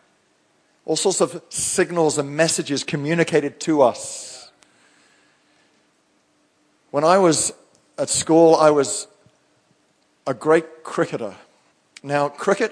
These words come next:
is a great English sport. So great it's played only in England and amongst its colonies. But nevertheless, it is a sport for gentlemen, which is clearly what I am.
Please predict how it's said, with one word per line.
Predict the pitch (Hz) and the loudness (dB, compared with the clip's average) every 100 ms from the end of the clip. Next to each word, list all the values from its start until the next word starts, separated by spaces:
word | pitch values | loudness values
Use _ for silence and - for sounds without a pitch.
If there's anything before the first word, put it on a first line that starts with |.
| - | -6
is | 165 151 | -6 -4
a | |
great | 123 147 180 - - _ _ _ | 2 4 2 0 -18 _ _ _
English | 156 156 151 - | -12 -6 -4 -2
sport. | - - 143 101 - - - _ _ _ _ | -4 -2 0 -2 -6 -18 -20 _ _ _ _
So | - - 160 | -4 0 0
great | 123 156 175 | 4 2 2
it's | 147 - | -6 -14
played | - 147 139 151 | -2 0 0 0
only | 165 190 156 | -4 -2 -6
in | |
England | 127 120 135 156 - - | -6 -8 -8 -10 -18 -10
and | 131 | -8
amongst | 135 139 - | -4 -6 -6
its | 147 - | -8 0
colonies. | 175 147 117 107 - - _ _ _ _ - _ - - | 4 4 4 -4 -14 -16 _ _ _ _ -20 _ -18 -16
But | 175 160 151 - - | 2 2 2 -4 -2
nevertheless, | 170 180 165 156 - | 2 4 6 4 0
it | 135 | -4
is | 135 123 | -2 -2
a | 131 - - _ _ | -6 -6 -20 _ _
sport | - - 151 151 | -12 -6 0 0
for | 156 147 | 0 0
gentlemen, | 151 151 135 113 95 _ | 2 2 -4 -12 -14 _
which | 120 - | -16 -14
is | 123 | -14
clearly | - 160 165 | -6 0 2
what | 139 131 | 4 6
I | 135 147 | 6 4
am. | 165 113 | 2 -2